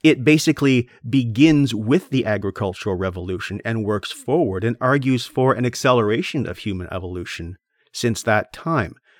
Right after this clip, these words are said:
countering what had been the prevailing wisdom during most of the twentieth century that human evolution had largely stopped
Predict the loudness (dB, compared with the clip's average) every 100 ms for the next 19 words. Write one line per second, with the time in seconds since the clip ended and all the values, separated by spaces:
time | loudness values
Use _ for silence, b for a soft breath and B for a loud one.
0 | b b -4 0 2 2 2 2 0 -2
1 | 0 0 0 -2 0 0 -2 -2 -6 0
2 | 0 2 0 -2 -4 -6 -8 -8 -8 -6
3 | -4 0 0 0 -6 -8 -2 0 0 -2
4 | -6 -6 -8 -10 -10 b b b -6 -2
5 | 0 0 0 -2 -4 -4 -6 -6 -2 0
6 | 0 -2 -8 -8 -6 0 2 0 -6